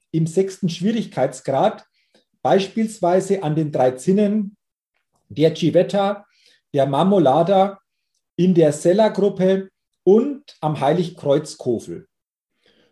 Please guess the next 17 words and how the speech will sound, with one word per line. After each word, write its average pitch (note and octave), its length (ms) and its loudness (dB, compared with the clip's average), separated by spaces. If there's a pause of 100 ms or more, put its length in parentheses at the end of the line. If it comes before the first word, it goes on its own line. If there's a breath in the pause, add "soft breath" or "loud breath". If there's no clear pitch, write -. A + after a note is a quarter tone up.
(100)
Fünfzehn B3+ 520 -4
Jahre E3+ 320 2
lang B2 260 -2
führte F#3 400 -4
Hans D3+ 220 -6
Kammerlander G3+ 640 0
die G#3+ 200 -10
Alpinschule D#3 840 -2
Südtirol, F3 840 0 (540)
die F3 120 2
er F3+ 60 4
neunzehnhundertachtundachtzig F3 1600 -2
von D#3 180 -2
Reinhold C3 460 -2
Messner F#3 440 -2
übernommen C#3 560 -2
hatte. F#2+ 360 -12